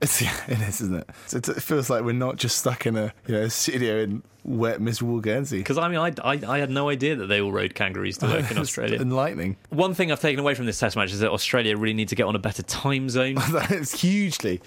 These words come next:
Speaker 2: <laughs> Because
Speaker 1: hugely.
Speaker 2: as
Speaker 1: Day,
Speaker 2: we
Speaker 1: beca-, daylight test in Australia cannot come quick enough.
Speaker 2: <laughs> Because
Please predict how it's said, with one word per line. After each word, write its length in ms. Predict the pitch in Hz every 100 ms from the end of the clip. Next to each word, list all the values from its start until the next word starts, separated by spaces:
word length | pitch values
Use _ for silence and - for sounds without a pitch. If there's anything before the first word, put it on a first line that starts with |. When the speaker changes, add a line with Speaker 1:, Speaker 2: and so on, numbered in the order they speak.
| - -
Speaker 2:
<laughs> 200 | - 185
Because 300 | 160 147 -
Speaker 1:
hugely. 540 | 156 139 117 107 98 - -
Speaker 2:
as 100 | 160
Speaker 1:
Day, 160 | 170 202
Speaker 2:
we 60 | 156
Speaker 1:
beca-, 360 | 170 - 156
daylight 360 | 165 165 165 143
test 240 | 147 -
in 60 | 139
Australia 320 | - 123 101
cannot 280 | - 117 110
come 160 | 117 113
quick 220 | 110 104
enough. 220 | 95 104
Speaker 2:
<laughs> 120 | 165
Because 460 | 165 - - 147